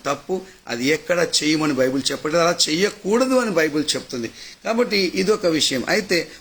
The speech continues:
నూతన నిబంధనకు వచ్చేసరికి ఇటువంటి పాపం ఎక్కువైపోయింది.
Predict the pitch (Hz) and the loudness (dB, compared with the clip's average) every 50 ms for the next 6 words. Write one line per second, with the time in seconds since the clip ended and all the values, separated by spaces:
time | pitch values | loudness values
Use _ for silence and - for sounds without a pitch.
0 | - - 170 208 214 233 214 208 202 190 180 185 180 165 - 156 151 - 170 151 | -10 -6 -4 -2 0 0 0 0 2 2 2 2 2 0 0 -2 -2 0 0 0
1 | - 147 139 123 131 131 131 - - - - - 180 175 170 190 220 220 185 - | 2 0 0 0 -2 -4 -4 -6 -12 -16 -14 -14 -12 -6 -2 0 0 0 0 -2
2 | - - 156 160 180 190 - 185 175 170 156 151 147 - - 160 170 165 147 139 | -4 -4 0 0 0 0 2 0 2 2 2 2 0 -2 -2 0 0 0 0 0
3 | - 139 123 113 110 | -2 -4 -4 -4 -6